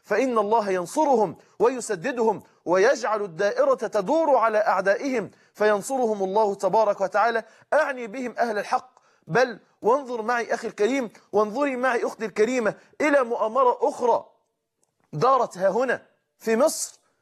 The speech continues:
في قصر فرعون للوقوف أمام الحق، للوقوف أمام الحق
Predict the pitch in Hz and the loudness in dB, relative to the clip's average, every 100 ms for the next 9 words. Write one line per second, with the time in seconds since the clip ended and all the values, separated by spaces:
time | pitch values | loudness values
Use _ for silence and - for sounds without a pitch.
0 | _ - 214 208 254 226 185 196 175 220 | _ -4 -2 2 0 -2 -6 -2 0 0
1 | 196 135 _ _ _ _ _ - 208 226 | -2 -8 _ _ _ _ _ -4 2 2
2 | 226 311 294 226 226 226 226 208 - 247 | 2 2 0 2 0 2 0 -2 -4 -4
3 | _ _ 196 214 214 214 294 247 240 220 | _ _ -6 -2 -2 0 -2 0 0 2
4 | 247 233 214 - - _ | 2 0 0 -2 -4 _